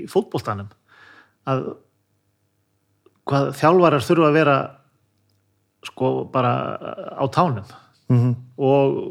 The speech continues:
Speaker 1: þýðir ekkert að vera með gamli skólinn í, í þjálfunaraðferðunum, hann er bara búinn, sko.
Speaker 2: Bara teipa og halda áfram.
Speaker 1: Já, já, og, og öskra á menn í hálfleik
Speaker 2: Það,
Speaker 1: og
Speaker 2: já,
Speaker 1: svoleiðis.
Speaker 2: einmitt. Það
Speaker 1: Og
Speaker 2: er líka
Speaker 1: ýmislegt
Speaker 2: þetta,
Speaker 1: þess að
Speaker 2: þessi
Speaker 1: þetta.
Speaker 2: andlegi
Speaker 1: Já.
Speaker 2: þáttur, maður.
Speaker 1: Það er,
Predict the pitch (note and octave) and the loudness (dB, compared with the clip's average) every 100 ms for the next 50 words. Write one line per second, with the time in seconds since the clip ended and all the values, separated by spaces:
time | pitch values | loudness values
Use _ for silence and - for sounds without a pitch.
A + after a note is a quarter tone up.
0 | - - - - - - E3 F3+ D3 C#3+ | -12 -14 -18 -20 -6 0 4 4 4 4
1 | C#3 C#3+ C#3 C3+ C3+ - B2+ D#3 E3+ D#3 | 4 4 2 0 -2 -6 0 2 4 4
2 | F3 D#3+ D3 D3+ C#3+ D3 - - - _ | 4 4 4 2 0 -2 -10 -20 -20 _
3 | C3 D#3 D#3 D3+ D3 D3+ D3+ D#3+ D3 C#3 | -2 2 2 4 4 4 4 2 0 0
4 | C3 B2 D3+ D3 C#3 B2+ A#2+ - G#3+ C3 | 0 0 0 0 0 0 -2 -2 0 0
5 | G#2+ - - _ - - _ - A2+ - | -2 -14 -20 _ -20 -20 _ -4 -4 2
6 | C#3 D3 E3+ C#3 C#3+ E3 G#3 C3+ C3 B2+ | 4 4 2 2 4 4 4 2 4 6
7 | D3 D#3 D3+ C#3+ B2+ C3 B2 - - - | 6 6 4 2 2 0 0 -6 -18 -16
8 | - C#3 C3 C#3+ - - E3+ E3 E3+ D#3+ | -6 0 4 4 2 2 2 4 2 2
9 | D#3 E3+ D#3+ D#3+ F3+ F3+ D3 C3 C3 C#3 | 4 6 6 6 6 6 6 4 2 2
10 | A#2+ - - - C#3+ F3 D#3+ E3+ D#3 E3+ | 2 -2 -6 -4 0 4 4 4 4 4
11 | F3+ E3 E3 D#3 D#3+ C3 E3+ G3+ D3+ A#2 | 4 4 2 2 2 2 2 2 0 0
12 | A2 D3 C#3+ A#2+ G#2+ G2 D#2 - - D3+ | -2 2 2 2 -2 -8 -10 -8 0 4
13 | F3+ F#3+ F3 | 4 4 2